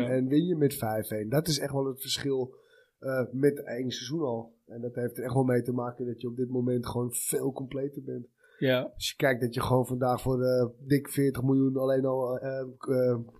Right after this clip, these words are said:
Speaker 2: Tagliafico en de rest op de bank hebt zitten. <laughs>
Speaker 1: Ja.
Speaker 2: Ja, dat is, dat, dat doet het toch wel, eh,
Speaker 1: Ja.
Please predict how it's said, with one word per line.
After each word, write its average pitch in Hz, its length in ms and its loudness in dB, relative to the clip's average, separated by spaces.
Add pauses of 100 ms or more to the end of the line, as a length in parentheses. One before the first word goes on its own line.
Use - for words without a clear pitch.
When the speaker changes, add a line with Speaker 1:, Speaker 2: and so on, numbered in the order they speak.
(140)
Speaker 2:
Tagliafico 139 760 2
en 135 160 -2
de 139 100 0
rest 156 220 2
op 160 80 -16
de 151 60 -6
bank 123 280 -2
hebt 127 120 -8
zitten. 123 360 -10 (460)
<laughs> 180 680 6
Speaker 1:
Ja. 135 260 -2 (440)
Speaker 2:
Ja, 160 200 8
dat 147 180 4
is, 143 240 0
dat, 151 160 2 (140)
dat 147 200 4
doet 170 140 2
het 175 120 4
toch 190 160 2
wel, 185 360 2 (180)
eh, 151 120 6
Speaker 1:
Ja. 143 300 6